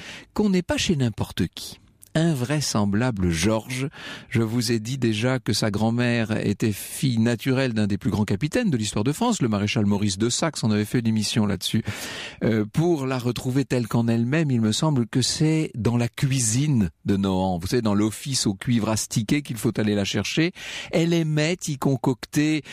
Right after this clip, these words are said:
elle-même des recettes de son invention.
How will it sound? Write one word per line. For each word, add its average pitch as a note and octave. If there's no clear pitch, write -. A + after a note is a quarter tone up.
elle-même D3
des B2
recettes B2
de A2+
son G#2+
invention. B2